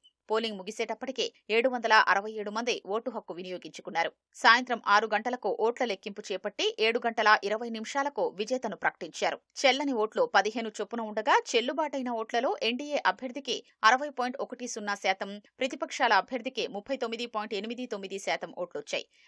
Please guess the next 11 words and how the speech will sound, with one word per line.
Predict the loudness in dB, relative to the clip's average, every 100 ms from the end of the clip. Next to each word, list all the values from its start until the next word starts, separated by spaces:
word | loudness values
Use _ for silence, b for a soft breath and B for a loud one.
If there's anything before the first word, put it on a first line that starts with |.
| -6
అయితే, | -6 -2 2
రాధాకృష్ణన్కు | 6 6 2 -8 -6 -4 -2 -2
ఊహించిన | -2 -4 -4 -6 -4
దానికంటే | 0 0 0 -2 -2 0 2
పద్నాలుగు | 0 2 -2 -2
ఓట్లు | -4 -4 -6
ఎక్కువ | -10 -6 -2
రాగా, | -2 2 4 4 _ _
జస్టిస్ | -4 -4 -4 -8 -4
సుదర్శన్ | -4 -4 -4 -4
రెడ్డికి | -4 -4 -6